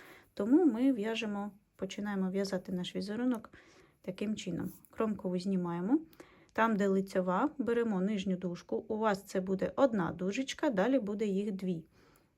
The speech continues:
Ось так перекидаємо на ліву спицю, в'яжемо цю нижню дужку лицьовою, а саму лицьову, яка в цьому рядочку, просто знімаємо на праву петлю.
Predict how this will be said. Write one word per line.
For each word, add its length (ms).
Ось 160
так 260
перекидаємо 760
на 140
ліву 260
спицю, 500
в'яжемо 580
цю 240
нижню 440
дужку 580
лицьовою, 760
а 120
саму 320
лицьову, 720
яка 260
в 60
цьому 300
рядочку, 440
просто 340
знімаємо 580
на 240
праву 320
петлю. 360